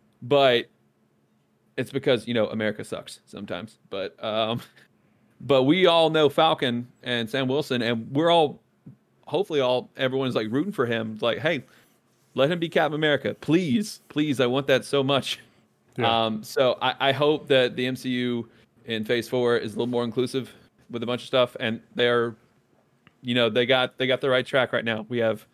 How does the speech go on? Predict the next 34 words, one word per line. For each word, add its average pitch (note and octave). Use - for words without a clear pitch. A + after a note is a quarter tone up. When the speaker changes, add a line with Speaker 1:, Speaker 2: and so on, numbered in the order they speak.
Speaker 1:
first C#3
out C#3+
of C3+
the C3+
gate, B2+
we A#2+
have B2+
a, A#2+
even C3
though, B2+
like, A#2
there A#2+
are A2+
two C3
people, A#2
Elizabeth C#3+
Olsen A#2+
has A#2
top A#2+
billing, A2+
female-led C#3
M C3
C B2+
U A#2+
show -
right A#2+
out A#2
of G#2+
the A2
gate. G2+
We're A#2+
about A#2
to, A#2
um, A2